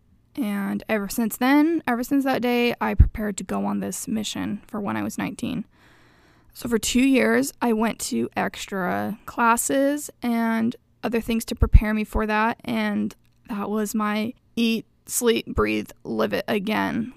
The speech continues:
was preparing to serve on this mission. I did not know for a while that I was basically just, in a way, going through the motions. I didn't have a relationship with God. I didn't pray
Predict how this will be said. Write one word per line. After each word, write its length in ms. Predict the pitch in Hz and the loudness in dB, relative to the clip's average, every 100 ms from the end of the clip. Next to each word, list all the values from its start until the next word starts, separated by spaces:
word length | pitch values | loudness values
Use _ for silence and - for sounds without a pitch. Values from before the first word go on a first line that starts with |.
| - | -8
was 200 | 233 - _ _ - | -8 -10 _ _ -2
preparing 480 | - 202 214 208 202 | 2 2 2 0 -2
to 80 | 202 | -6
serve 240 | 226 208 | -6 -4
on 120 | 208 | -4
this 140 | 196 - | -4 -6
mission. 440 | - - - 226 - - - - - - _ _ _ _ _ _ - | -8 -8 -8 -10 -12 -20 -20 -20 -20 -20 _ _ _ _ _ _ -2
I 60 | |
did 140 | 262 285 | 4 6
not 200 | 320 320 | 6 6
know 120 | 294 | 2
for 140 | 262 | 2
a 80 | 247 | 0
while 640 | 226 240 233 226 240 240 | 0 0 0 0 0 -2
that 180 | 226 247 | -4 -4
I 160 | 220 240 | -2 -2
was 420 | - 214 - - _ _ _ _ _ | -2 -4 -8 -14 _ _ _ _ _
basically 400 | 277 302 - 320 | 0 0 0 0
just, 340 | 240 240 - - _ | 0 -2 -6 -10 _
in 120 | 269 247 | 0 0
a 60 | |
way, 580 | 233 240 233 311 294 - | 2 2 2 2 0 -2
going 280 | 262 254 247 | 0 2 2
through 160 | 262 | -2
the 60 | 226 | -2
motions. 680 | 220 202 - 175 - 220 - _ _ _ _ _ _ - | -2 -2 -4 -4 -4 -6 -10 _ _ _ _ _ _ 0
I 420 | 240 240 247 247 233 226 | 4 6 4 2 0 -4
didn't 380 | 254 277 359 - | 0 0 0 -4
have 580 | - 262 262 262 262 254 | -6 0 2 2 2 -2
a 60 | 240 | -2
relationship 580 | 240 220 - 233 226 - | 0 0 -2 -4 -4 -8
with 160 | - | -6
God. 400 | - 185 190 - - | -2 0 0 -2 -4
I 140 | 226 | -4
didn't 680 | 214 214 226 233 240 - - _ | -2 -2 0 0 -2 -4 -12 _
pray 500 | - 226 208 190 214 | 8 8 4 0 -4